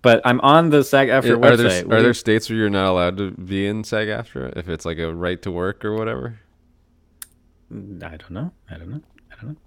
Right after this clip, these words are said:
Speaker 2: I don't know how any of this
Speaker 1: And
Speaker 2: shit
Speaker 1: then
Speaker 2: works. I've never had a, a, a
Speaker 1: I've, yeah.
Speaker 2: union job.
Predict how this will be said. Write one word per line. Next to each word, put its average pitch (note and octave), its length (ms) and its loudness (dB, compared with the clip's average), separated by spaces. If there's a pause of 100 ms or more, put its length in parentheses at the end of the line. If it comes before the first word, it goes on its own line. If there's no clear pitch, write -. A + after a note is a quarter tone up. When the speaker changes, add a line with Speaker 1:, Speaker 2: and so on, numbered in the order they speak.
Speaker 2:
I - 80 -18
don't G#2+ 100 -8
know A2 100 -6
how G2+ 180 -6
any E2+ 160 -6
of D#2 80 -6
this C2+ 100 -6
Speaker 1:
And G2+ 120 -2
Speaker 2:
shit G2+ 40 -2
Speaker 1:
then G2 160 -2
Speaker 2:
works. C#2 220 -10
I've E2+ 140 -10
never E2+ 260 -8
had D#2 200 -10
a, G1+ 200 -12 (580)
a, - 140 -10 (340)
a - 300 -8
Speaker 1:
I've, F#2 240 -4
yeah. F2+ 220 -8
Speaker 2:
union D2+ 300 -8
job. D#2 380 -4